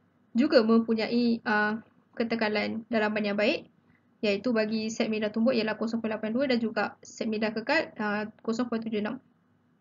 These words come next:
Instrumen yang ketiga iaitu pas, Procrastination Assessment Scale for Student. Kebolehpercayaan bagi alat ujian ini adalah baik, uh, selepas diterjemahkan dalam bahasa Melayu, iaitu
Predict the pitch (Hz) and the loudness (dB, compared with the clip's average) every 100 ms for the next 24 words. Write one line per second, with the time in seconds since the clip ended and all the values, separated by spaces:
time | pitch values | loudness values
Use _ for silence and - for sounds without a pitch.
0 | _ - 247 311 302 285 262 240 214 302 | _ -2 0 2 4 4 4 2 2 2
1 | 233 208 220 247 - 240 233 - - - | 2 0 -2 -4 0 -2 -2 -12 -20 -20
2 | - _ - 269 277 294 285 269 269 269 | -20 _ 0 2 4 4 4 0 0 0
3 | 277 233 247 - 302 415 480 - 285 302 | 0 0 -2 -2 -2 -2 -4 0 2 4
4 | 302 262 - 254 226 - _ _ _ _ | 2 -2 0 0 0 -2 _ _ _ _
5 | - - 247 254 254 254 254 254 262 233 | -8 0 4 4 4 2 4 4 4 4
6 | 247 233 226 233 226 240 285 226 226 226 | 4 4 4 4 4 4 4 4 2 4
7 | 214 285 - 226 208 208 226 _ _ _ | 4 4 2 0 0 -2 -6 _ _ _
8 | _ - 240 233 277 262 247 233 233 233 | _ -4 0 4 4 2 0 0 2 2
9 | 233 233 240 226 214 220 220 220 240 330 | 4 4 2 2 0 -2 -2 0 0 0
10 | 214 208 339 | 0 0 -4